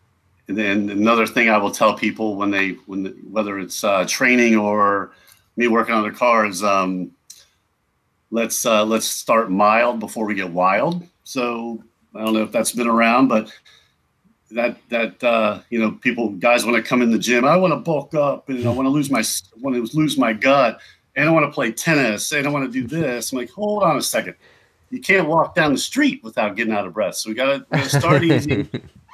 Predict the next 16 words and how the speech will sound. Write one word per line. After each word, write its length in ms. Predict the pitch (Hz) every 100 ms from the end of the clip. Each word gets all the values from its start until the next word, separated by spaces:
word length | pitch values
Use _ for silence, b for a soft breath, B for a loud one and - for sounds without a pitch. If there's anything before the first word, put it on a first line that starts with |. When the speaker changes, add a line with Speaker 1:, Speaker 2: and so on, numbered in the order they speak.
| -
Speaker 1:
You 80 | 131
know, 220 | 120 117
so 340 | 113 - 117 113 B B B B B _ _ _ - -
Speaker 2:
Don't 120 | 143
Speaker 1:
so 80 | 160
Speaker 2:
buy 140 | 156 151
that 120 | 147
Speaker 1:
do 60 |
I 160 | 143 147
even 240 | 160 151
Speaker 2:
Speedo 60 | 147
Speaker 1:
have 100 | 143
Speaker 2:
quite 180 | 143 143
yet. 360 | 143 120 - _ -
<laughs> 600 | 165 - 135 - 123 - 117
Speaker 1:
Right. 320 | 127 - 113